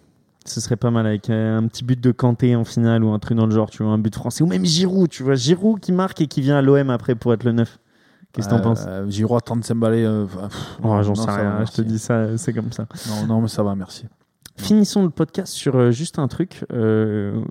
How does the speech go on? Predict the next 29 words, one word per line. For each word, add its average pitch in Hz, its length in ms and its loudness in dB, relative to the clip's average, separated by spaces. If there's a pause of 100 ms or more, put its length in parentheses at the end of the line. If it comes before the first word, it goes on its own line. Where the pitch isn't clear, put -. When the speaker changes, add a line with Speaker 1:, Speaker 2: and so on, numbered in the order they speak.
Speaker 1:
c'est - 200 -6
pas 131 120 -2
un 113 120 2
débat, 110 360 0
euh, 110 240 2
parce - 180 -10
qu'on 104 140 -4
va 101 80 0
faire - 180 -8
plus 120 160 -4
court 120 160 -2
aujourd'hui. 120 400 0 (440)
Euh, 117 480 0 (120)
c'était 139 200 -4
plus, 190 180 -4
je 160 100 -8
voulais 139 160 -2
avoir 131 220 -2
ton, 120 640 -2 (220)
à 107 100 -10
part 127 140 -6
si - 120 -14
t'as 113 120 -4
pris - 160 -6
des 104 100 2
notes 120 220 0
et 107 40 -2
t'as 104 120 -8
travaillé. 113 420 -8